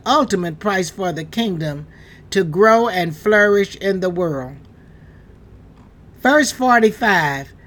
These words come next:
"Again, the kingdom of heaven is like a merchant looking for fine pearls." In the second parable,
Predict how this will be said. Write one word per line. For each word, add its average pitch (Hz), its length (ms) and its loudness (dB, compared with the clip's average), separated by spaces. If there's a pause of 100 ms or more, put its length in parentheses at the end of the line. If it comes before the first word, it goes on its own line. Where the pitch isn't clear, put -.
(380)
"Again, 262 760 4 (300)
the 202 120 2
kingdom 247 420 2
of 208 120 0
heaven 214 320 0
is 190 160 0
like 196 260 -2
a 180 60 -2
merchant 196 580 -2 (280)
looking 208 380 0
for 180 180 -4
fine 170 460 -6
pearls." 175 640 -4 (800)
In 359 180 2
the 254 100 2
second 233 520 -2
parable, 165 560 0